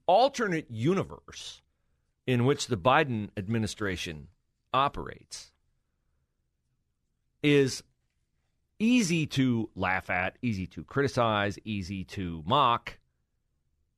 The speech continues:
But what's troubling is that there are enough people, enough people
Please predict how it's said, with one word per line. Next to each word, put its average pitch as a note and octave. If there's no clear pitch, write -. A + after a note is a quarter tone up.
But F#3
what's B3+
troubling D4
is A2
that B2
there C#4+
are D#3
enough A3+
people, -
enough C#4
people -